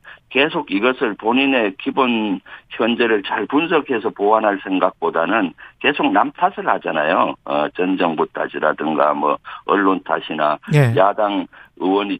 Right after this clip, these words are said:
Speaker 1: 제기하는데도 이적행위라고 하고 그래서 가능성이 안 보이기 때문에 국정조사나
Speaker 2: 음.
Speaker 1: 청문회가 필요하다고 저는 생각합니다.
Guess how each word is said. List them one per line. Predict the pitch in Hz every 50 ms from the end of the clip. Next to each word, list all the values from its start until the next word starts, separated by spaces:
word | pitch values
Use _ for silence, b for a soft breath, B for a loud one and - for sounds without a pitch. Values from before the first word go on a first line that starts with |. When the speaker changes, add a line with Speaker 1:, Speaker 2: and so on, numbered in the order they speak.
| -
Speaker 1:
제기하는데도 | - 101 110 117 110 117 113 104 101 107 110 110 98 101 90 - 90 87 78 71 71
이적행위라고 | 90 101 98 110 113 - - - 104 90 92 90 85 87 80 78 80
하고 | 85 101 98 92 - 76 73 80 82 85 82 - - - - _ _
그래서 | - 113 117 117 - 110 95 90 B B B B B _
가능성이 | - - 101 110 117 127 131 127 - 120 107 98
안 | 85 82 82
보이기 | 76 82 90 101 110 110 104 - -
때문에 | - 76 76 73 78 92 98 98 -
국정조사나 | 95 95 87 135 117 101 101 95 92 90 85 90 85 80
Speaker 2:
음. | 73 -
Speaker 1:
청문회가 | - - 87 82 87 92 92 85 78 78 -
필요하다고 | - - 95 90 90 92 92 92 82 76 73
저는 | - 76 76 76
생각합니다. | - - 76 73 - 151 147 143 143 147 143 -